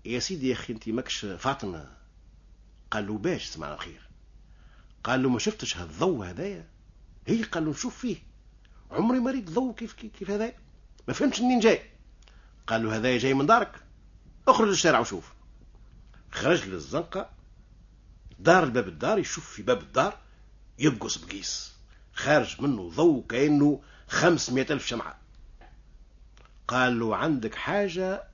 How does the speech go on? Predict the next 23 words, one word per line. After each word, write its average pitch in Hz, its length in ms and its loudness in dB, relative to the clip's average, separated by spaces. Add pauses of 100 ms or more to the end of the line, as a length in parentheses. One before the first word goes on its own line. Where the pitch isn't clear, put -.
ورا 156 260 -4
الباب، 82 280 -10 (960)
ولازم 175 520 6
هذه 214 260 4
في - 100 -4
العارضة." 180 420 0 (1500)
قال 87 120 -8
له: 85 60 -8
"ما 80 60 -12
في 87 120 -8
عليهم 135 160 -2
شيء، 226 180 0 (840)
تستنى 233 320 4
تراه 151 220 4
نشوف." 101 300 -6 (600)
حيت 165 400 4
للمرأة: 113 340 -2
"يا 180 160 12
بنتي، 214 340 4 (220)
ش - 80 -2
عندك 247 240 4
في 202 60 0
العارضة؟" 196 380 6